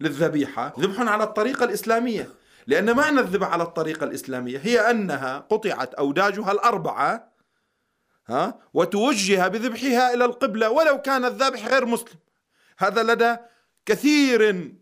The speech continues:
من علماء المسلمين ولدى كثير من المسلمين، مجرد أن يأتينا شيء من بلاد غربية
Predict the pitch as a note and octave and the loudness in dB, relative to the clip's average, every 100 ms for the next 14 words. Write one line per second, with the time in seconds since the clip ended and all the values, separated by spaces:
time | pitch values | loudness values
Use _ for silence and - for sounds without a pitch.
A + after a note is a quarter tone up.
0 | _ - F#3 F#3+ D#3 B2 D#3 F3 G#3+ G#3+ | _ -6 -4 -4 -6 -2 2 2 2 2
1 | G3 G#3+ D#4 G3+ F#3+ G3+ G#3 G3+ D3 E3+ | 0 -4 -8 -6 -6 -4 -4 -4 -2 0
2 | G3 G3+ G3 F#3+ B3 G#3 E3 A#2+ A2+ - | 0 0 -4 -4 -2 -2 -4 -6 -10 -12
3 | G#2 G#2+ - - _ G3+ A#3+ - F#3+ D3 | -16 -16 -20 -20 _ -2 0 2 0 -2
4 | D3+ D3 - - C#3 A#2 - C3 F#2+ - | -2 -2 -4 -6 -6 -6 -6 -8 -8 -14
5 | _ _ _ - B2 F3 A3+ F3+ D#3+ B2 | _ _ _ -12 -4 0 2 2 0 -2
6 | A2+ G#2+ A2 G2 A2 F#2 F2 | -4 -10 -10 -8 -8 -8 -12